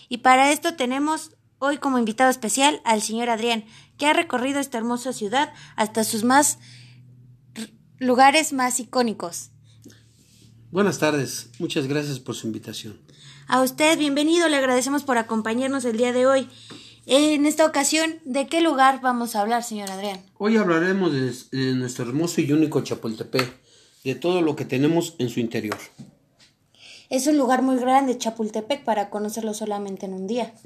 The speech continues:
Speaker 2: Claro que sí. Empecemos por el bosque,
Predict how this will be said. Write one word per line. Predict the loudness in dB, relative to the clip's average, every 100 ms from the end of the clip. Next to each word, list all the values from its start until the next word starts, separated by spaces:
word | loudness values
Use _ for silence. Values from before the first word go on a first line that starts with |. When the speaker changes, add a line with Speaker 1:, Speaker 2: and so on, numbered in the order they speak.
| -2
Speaker 2:
Claro | 2 2 0
que | -4
sí. | 2 2 2 -6 -20 _ -6
Empecemos | 0 0 2 2 2
por | 2 0
el | 2
bosque, | 2 2 2 -6 -6